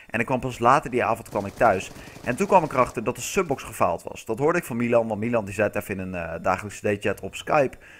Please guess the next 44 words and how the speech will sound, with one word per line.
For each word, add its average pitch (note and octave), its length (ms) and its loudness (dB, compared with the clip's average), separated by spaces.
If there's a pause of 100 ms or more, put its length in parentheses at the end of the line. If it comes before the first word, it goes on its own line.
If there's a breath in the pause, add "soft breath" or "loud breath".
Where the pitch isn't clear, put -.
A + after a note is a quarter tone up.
(180 loud breath)
Die B2 100 -8
zei G3+ 160 8
toevallig, D3 480 0 (440 soft breath)
ja, C3+ 260 8
de G2+ 80 -6
subboxen D3+ 500 0
van, A#2+ 220 -2
ehm, G2+ 240 -2 (800)
van A2 260 -4
YouTube D3 340 -2
die A2 100 -10
falen. F#2 220 2
Nou, C3+ 140 2
niet F#3 160 -2
de E3+ 60 -8
subboxen, D3 520 -2
maar B2 140 2
gewoon C3 160 -2
het B2+ 160 -6
publiceren. B2 640 0
Dat G2+ 160 -4
faalt. - 360 0 (280 loud breath)
Er B2 100 -6
staat F3 260 4
wel D3+ 160 2
bij C#3 200 6
dat D3+ 120 -2
hij C3 100 -10
gepubliceerd B2 600 -2
is, - 140 -6
maar A#2 160 0
in A2+ 100 -4
werkelijkheid A#2+ 580 2
is A#2+ 160 -6
hij A#2 100 -10
gewoon A2 260 -2
totaal A2 300 0
niet C3 220 -4
gepubliceerd. G2 800 -6 (320 loud breath)
Hij A2 140 0
staat A#2+ 280 4
alleen B2 300 2
nog A#2 140 -8
gewoon, G#2+ 300 0